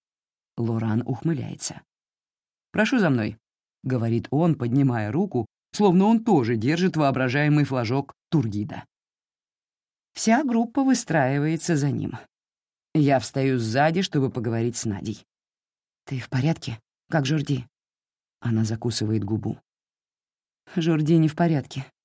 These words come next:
У него проблемы. Меня столько раз спросили, всю ли ночь он был со мной.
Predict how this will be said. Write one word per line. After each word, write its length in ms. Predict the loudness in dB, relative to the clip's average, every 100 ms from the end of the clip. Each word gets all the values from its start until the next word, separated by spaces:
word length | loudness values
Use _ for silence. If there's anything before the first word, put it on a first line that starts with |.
| _ 0
У 40 |
него 200 | 2 0
проблемы. 540 | -2 0 0 0 -4 -8 _ _ _ _ _ _ 2
Меня 220 | 4 6
столько 500 | 2 0 0 2 2
раз 300 | 2 2 0
спросили, 560 | -2 -2 -2 2 4 2
всю 340 | 0 2 4
ли 140 | 6 6
ночь 340 | 4 4 2
он 120 | 2
был 120 | 2
со 200 | 0 2
мной. 340 | 2 2 -2